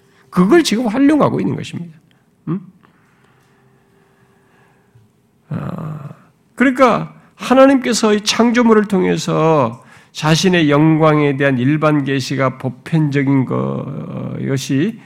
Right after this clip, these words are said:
되기를 원하신다면은, 그분의 은혜에 대한 특별 계시가 보편적인 것이 되기를 원하는 것은 훨씬 더하지 않느냐라는 것을 연결해서 지금 설명을 하는 것입니다.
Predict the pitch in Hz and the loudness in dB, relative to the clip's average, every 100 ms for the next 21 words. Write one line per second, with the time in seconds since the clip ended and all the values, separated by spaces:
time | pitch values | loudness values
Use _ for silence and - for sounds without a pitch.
0 | - - 123 120 120 127 131 107 117 131 | -16 -2 -2 -2 -4 -4 -4 -4 0 0
1 | 127 - 123 113 - 165 160 _ _ _ | 0 -4 -8 -6 -8 -10 -14 _ _ _
2 | _ _ _ _ _ _ _ 139 117 120 | _ _ _ _ _ _ _ -8 -6 -8
3 | 120 123 113 107 110 170 104 - - _ | -6 -2 -2 -2 -2 -2 -4 -6 -18 _
4 | - _ - 208 247 233 185 202 214 202 | -20 _ 0 4 6 8 8 8 8 6
5 | 180 170 165 - - 208 185 160 151 151 | 4 0 -2 -8 -2 0 0 -2 -2 -4
6 | 135 151 170 170 151 143 131 - 117 120 | -4 -2 2 2 2 -2 -4 -4 -6 -6
7 | 123 131 101 131 120 110 131 117 226 277 | -4 -4 -2 -2 -4 -6 -4 -4 0 0
8 | - 294 - 120 120 147 101 92 135 160 | 0 -2 -4 -6 -6 -6 -8 -6 -6 -6
9 | 76 - 90 110 104 - 95 - 262 - | -8 -10 -8 -6 -6 -8 -10 -6 -6 -8
10 | - - - 87 101 151 220 226 160 101 | -20 -20 -14 -8 0 0 2 -2 -4 -8
11 | 87 87 135 113 92 110 107 95 - 104 | -10 -10 -8 -8 -8 -10 -10 -12 -12 -14
12 | - - | -14 -18